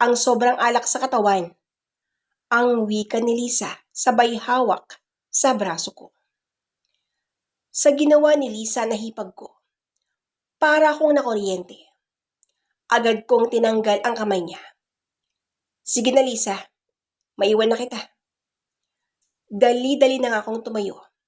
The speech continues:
at pumasok na sa kwarto. Hindi ko nagustuhan ang nararamdaman ko para kay Lisa. Malaking kasalanan at kahibangan. Kapatid siya ng asawa ko.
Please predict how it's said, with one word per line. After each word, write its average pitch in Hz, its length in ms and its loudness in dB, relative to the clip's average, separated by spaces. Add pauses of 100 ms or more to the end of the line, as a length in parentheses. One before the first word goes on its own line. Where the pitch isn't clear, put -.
(120)
at 240 240 -4
pumasok 220 560 0
na 240 160 0
sa - 160 -4
kwarto. 175 320 -4 (1400)
Hindi 285 240 2
ko 311 80 0
nagustuhan 240 800 0 (320)
ang 247 160 4
nararamdaman 233 800 0
ko 254 160 4
para 220 240 0
kay 202 160 -6
Lisa. 185 320 -10 (960)
Malaking 226 560 2
kasalanan 202 640 -4 (640)
at 247 240 0
kahibangan. 247 560 0 (960)
Kapatid 214 480 -2
siya 208 320 -2 (480)
ng 277 320 2
asawa 175 480 -4
ko. - 160 -20